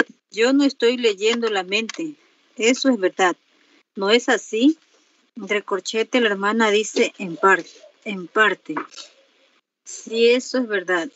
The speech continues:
Levanto, levante la mano. Párrafo cuarenta. Ahora, hay algo aquí que usted sabe. Quiero preguntarle algo. En la presencia donde ahora estamos parados, y para que la audiencia tal vez lo sepa,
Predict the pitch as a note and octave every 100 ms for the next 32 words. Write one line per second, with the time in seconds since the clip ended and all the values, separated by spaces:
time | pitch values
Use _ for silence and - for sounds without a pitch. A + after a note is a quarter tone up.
0 | _ _ F4+ E4+ G3+ G3 G3+ A3 A3 A3+
1 | A#3+ - G3 G#3 A#3 A#3+ G#3+ G3+ F3+ D3+
2 | D3 - - - _ _ _ - - A3+
3 | B3+ B3 A3 F#3+ E3 - D4+ _ _ _
4 | _ - G#3+ A3 F#3 E3+ - _ _ _
5 | _ _ - G#3+ A#3+ C4+ D#4 D#4 C#4+ -
6 | C4 B3 A#3+ G3+ _ A3+ A3+ - A3 G3+
7 | F3 D3 _ _ - A#3+ C#4 C4+ C#4 G#3+
8 | G3 G#3+ G#3+ G3+ G3 F3+ E3+ E3 C#3+ _
9 | _ _ _ G#3 G#3 G3+ G3+ G3 - A#3+
10 | C4 C4 A#3 G3 G3 F#3+ F#3 F#3 G#3 B3
11 | A#3+ - G#3+ A3+ - G3+ F#3+ F#3 E3 D3+
12 | - _ _ _ _ G3+ G#3+ G#3 G#3 -
13 | G#3 G3+ F#3+ A3 B3 B3+ C4 - G3 F3+
14 | G3 G#3+ - G3+ F#3 - G3+ D#3+ D#4+